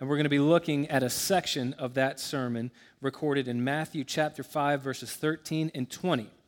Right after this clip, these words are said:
which says this, "You are the salt of the earth,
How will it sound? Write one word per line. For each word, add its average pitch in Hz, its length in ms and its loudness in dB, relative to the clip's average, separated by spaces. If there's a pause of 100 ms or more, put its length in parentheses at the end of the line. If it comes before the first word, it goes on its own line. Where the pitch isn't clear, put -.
(100)
which 120 140 -6
says 127 280 0
this, 110 420 -8 (1400)
"You 180 240 4
are 214 60 8
the 175 80 2
salt 190 500 4
of 160 140 2
the 147 140 0
earth, 110 440 -4